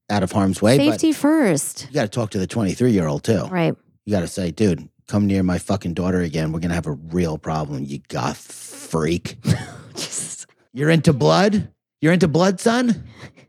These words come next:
Speaker 1: I'll show you
Speaker 2: He's
Speaker 1: blood.
Speaker 2: very into blood.
Speaker 1: Yeah, I probably like it.
Speaker 2: They continued seeing each other, Jeremy and Jasmine. They fantasized about getting married, having a goth wedding, getting tattoo <laughs> rings, and living in a castle in Europe.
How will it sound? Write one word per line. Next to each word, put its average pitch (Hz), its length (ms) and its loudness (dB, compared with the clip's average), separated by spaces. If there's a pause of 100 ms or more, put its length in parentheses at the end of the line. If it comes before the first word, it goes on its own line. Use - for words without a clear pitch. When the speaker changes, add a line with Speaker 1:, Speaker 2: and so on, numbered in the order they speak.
(420)
Speaker 1:
I'll - 60 -6
show - 160 -2
you 107 60 2
Speaker 2:
He's 82 100 -4
Speaker 1:
blood. 151 100 -4
Speaker 2:
very 170 220 2
into 147 240 -2
blood. - 420 -2
Speaker 1:
Yeah, 87 280 -4 (260)
I 87 100 -4
probably 85 240 -6
like 73 220 -8
it. - 140 -10 (280)
Speaker 2:
They 233 500 4 (120)
continued 233 480 2
seeing 214 300 4
each 202 160 2
other, 202 440 2 (580)
Jeremy 196 380 4
and 196 80 2
Jasmine. 185 540 2 (380)
They 208 320 4
fantasized 208 600 2
about 185 220 2
getting 175 260 2
married, 202 720 2
having 185 300 2
a 170 60 2
goth 196 340 2
wedding, 185 680 2
getting 175 460 2 (100)
tattoo 277 520 2
<laughs> 381 80 4
rings, 320 580 2
and 226 160 4
living 196 300 2
in 185 100 2
a 190 60 4
castle 175 400 2
in - 100 4
Europe. - 400 2